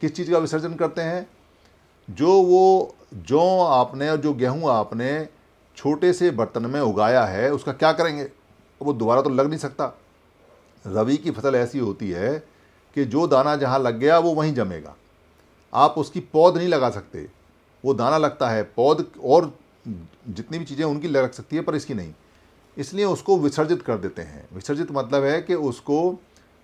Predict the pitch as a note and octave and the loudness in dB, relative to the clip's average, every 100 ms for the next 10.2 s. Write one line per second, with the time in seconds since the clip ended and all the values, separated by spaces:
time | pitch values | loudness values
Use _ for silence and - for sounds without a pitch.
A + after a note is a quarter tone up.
0 | _ G#2 C#3 E3+ C#3 B2 C3+ A#2+ B2+ D#3 | _ -2 4 6 6 2 -2 -4 -6 0
1 | D3 C#3+ C3 G#2 G#2+ G#2+ C#3 C#3+ G#2+ F#2 | -2 0 -2 -2 -4 -10 -10 -8 -6 -6
2 | F2+ F2 G2+ C3 B2+ D3+ D3 C3 D#3 B2 | -8 -10 -6 -6 -6 -6 -8 -6 -6 -4
3 | G#2+ B2 B2+ A#2 C#3 G#2+ G#2 - G#2+ B2+ | -4 -4 -6 -2 0 2 0 -4 -6 -4
4 | B2+ A#2 G#2+ A2+ A2+ G2 B2 C3+ B2+ B2 | -8 -4 -2 -2 -4 -4 -2 -2 -2 -4
5 | G#2 G2 G2+ - - B2 C#3+ D3+ D#3 - | -4 -4 -6 -6 -4 -4 -2 -4 -6 -20
6 | _ _ _ _ A#2+ C3+ D3 D3 B2 B2+ | _ _ _ _ -4 0 -2 -2 2 4
7 | C#3 A#2+ C#3+ D3 A2+ A2+ B2 B2+ B2+ F3+ | 4 2 2 0 0 0 2 0 2 2
8 | C#3+ G#2 D3 B2+ B2 A#2 A2+ B2+ G2 F#2+ | 0 0 -2 0 -4 -4 -4 -4 -4 -2
9 | C3 D#3+ C3+ D3 C#3 G2+ A2+ C#3 A#2 G2 | 0 2 0 -2 -4 -6 -6 -2 -2 -4
10 | E2+ D2 | -10 -12